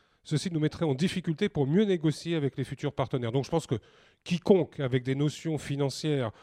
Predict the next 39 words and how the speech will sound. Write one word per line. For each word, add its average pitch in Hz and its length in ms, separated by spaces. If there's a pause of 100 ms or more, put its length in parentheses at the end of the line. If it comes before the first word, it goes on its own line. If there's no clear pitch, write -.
(140)
ou 147 120
avec 151 180
des 139 100
notions 151 320
de 117 140
business 156 680 (260)
comprendra 143 500
parfaitement 156 600 (300)
qu'on 147 120
ne 139 60
donne 143 180
pas 123 160
des 110 260
armes 147 380 (640)
aux 117 200
autres. - 260 (140)
Voilà, 110 260 (200)
donc 120 100
je - 60
pense 135 140
que 127 60
c'est 117 140
clair. 160 420 (380)
Euh, 117 320
et 190 80
au 208 100
fil 160 220
du 127 160
temps, 226 160
bien 202 120
sûr, 220 160
les 190 100
milestones 143 440
seront 147 640
dévoilés 123 520
dans 165 140
nos 127 120
comptes 147 200
financiers. 175 360